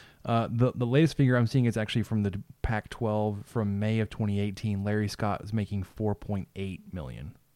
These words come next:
but he's also, he's also listed at that time as the highest paid commissioner. So yeah, I, I, as, as a, a conference commissioner, he'd probably make a lot more money than a-, as an A D. So there's,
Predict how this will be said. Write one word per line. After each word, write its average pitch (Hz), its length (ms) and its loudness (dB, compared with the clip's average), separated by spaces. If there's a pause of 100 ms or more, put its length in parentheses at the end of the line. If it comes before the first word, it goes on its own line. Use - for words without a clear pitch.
(720)
but 123 220 2
he's 110 100 0
also, 117 340 2
he's 107 200 -2
also 110 220 -2
listed 110 460 0
at 101 160 -8
that - 180 -6
time 101 280 -4
as 92 120 -6
the 92 80 -8
highest 98 440 -6
paid 87 220 -10
commissioner. - 560 -12 (760)
So - 120 2
yeah, 113 440 2
I, 123 60 -2
I, 120 60 0
as, 113 280 -2
as 113 200 -2
a, 110 200 0
a 110 60 -4
conference 123 380 0
commissioner, 107 320 0
he'd 104 160 0
probably 98 220 -2
make 92 180 -6
a - 40 -6
lot 90 200 -6
more 87 120 -6
money 87 200 -6
than 87 160 -8
a-, - 220 -10
as 98 100 -6
an 92 80 -6
A 90 120 -8
D. 87 280 -10
So 117 160 -4
there's, 113 180 2